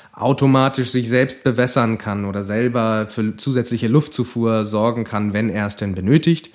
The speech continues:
Diese ganze technische Komponente dahinter, ja, das ist halt Tykos Steckenpferd, da, ja, ist er unser Experte für.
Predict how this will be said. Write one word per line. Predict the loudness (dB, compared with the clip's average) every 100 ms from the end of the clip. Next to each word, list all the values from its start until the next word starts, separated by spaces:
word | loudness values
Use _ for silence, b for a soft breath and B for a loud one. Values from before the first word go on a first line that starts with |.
| B B B B
Diese | -6 -2 0
ganze | 2 2 0
technische | -4 0 0 0 0
Komponente | 0 2 0 0
dahinter, | 0 2 2 2 0 B B
ja, | -4 -2
das | -4 -4
ist | -4 -4
halt | -4
Tykos | -4 -2 -4 -4 -12 -10
Steckenpferd, | -4 -2 -4 -4 -4 -2
da, | -2 -2 -2 B B B B -4
ja, | -2
ist | -2 -2
er | 0 2
unser | 2 2
Experte | -2 -2 -2 0 0
für. | 2 2